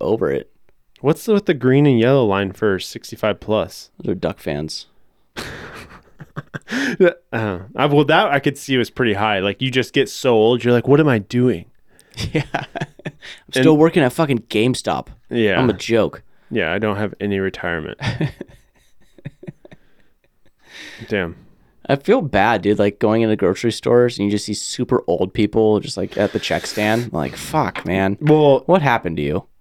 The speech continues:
Speaker 2: that or they already retired, but they don't have enough money, so,
Speaker 1: So
Speaker 2: you know
Speaker 1: they're
Speaker 2: what I mean?
Speaker 1: working at fucking
Speaker 2: Yeah, to make a little extra.
Speaker 1: Fred Meyer's.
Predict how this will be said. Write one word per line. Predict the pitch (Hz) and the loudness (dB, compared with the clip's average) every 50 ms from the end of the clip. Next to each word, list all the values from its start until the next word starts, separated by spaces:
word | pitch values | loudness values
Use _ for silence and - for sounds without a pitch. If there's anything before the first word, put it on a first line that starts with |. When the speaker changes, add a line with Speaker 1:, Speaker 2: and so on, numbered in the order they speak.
| _ - | _ -12
Speaker 2:
that | 123 117 131 127 127 143 151 160 147 117 | -4 0 2 4 6 6 6 4 2 4
or | 151 151 139 139 139 123 | 4 4 6 6 6 6
they | 117 123 120 117 113 110 113 - - - | 6 4 4 6 4 4 2 2 0 2
already | 120 120 127 131 131 127 | 2 4 4 4 4 4
retired, | 120 117 110 - - 120 120 120 123 117 110 | 4 2 0 0 0 0 2 2 2 2 0
but | 117 107 | -2 0
they | - 113 | 0 2
don't | 110 113 107 | 2 2 0
have | 107 117 110 | 0 0 0
enough | 107 104 104 104 101 - - | 0 0 0 0 -2 -2 0
money, | 113 107 107 107 107 95 | 0 0 2 2 0 -2
so, | - - 107 107 92 - _ _ - - - - _ _ _ - | -2 -4 -4 -4 -4 -4 _ _ -20 -20 -20 -20 _ _ _ -4
Speaker 1:
So | 127 123 | 0 2
Speaker 2:
you | 117 | 4
know | 110 | 4
Speaker 1:
they're | 107 104 | 6 6
Speaker 2:
what | |
I | 107 | 6
mean? | 107 107 | 6 4
Speaker 1:
working | 104 - 113 | 4 2 2
at | 104 101 98 | 2 2 0
fucking | - 117 107 101 - 101 95 92 85 73 - | 0 -2 -2 0 0 0 0 0 -2 0 0
Speaker 2:
Yeah, | 123 113 101 92 87 - - - - _ _ _ - - | 0 2 2 0 -2 -6 -12 -20 -20 _ _ _ -20 -14
to | - 117 | -8 -4
make | 120 113 - 113 | -4 -4 -2 0
a | |
little | 110 110 107 | 0 0 2
extra. | 104 104 - - - 101 | 0 0 -2 -4 -10 -10
Speaker 1:
Fred | - - - 113 104 98 98 | -10 0 2 2 2 4 2
Meyer's. | 98 92 95 98 98 104 107 101 101 101 - - - - | 0 0 2 2 4 4 4 2 2 0 -4 -8 -14 -16